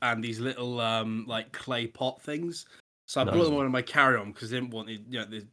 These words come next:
Speaker 1: the airport people to, like, chuck 'em onto the plane and smash 'em to bits. So I
Speaker 2: Yeah.
Speaker 1: packed 'em in with a shit ton of hay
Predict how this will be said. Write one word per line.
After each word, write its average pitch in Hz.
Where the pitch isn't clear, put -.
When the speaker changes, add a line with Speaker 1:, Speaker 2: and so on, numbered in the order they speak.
Speaker 1:
the 117
airport 110
people 98
to, 101
like, 90
chuck -
'em 113
onto 104
the 107
plane 104
and 101
smash -
'em 101
to 98
bits. -
So 117
I 117
Speaker 2:
Yeah. 117
Speaker 1:
packed -
'em 123
in 131
with 127
a 117
shit -
ton 117
of 101
hay 131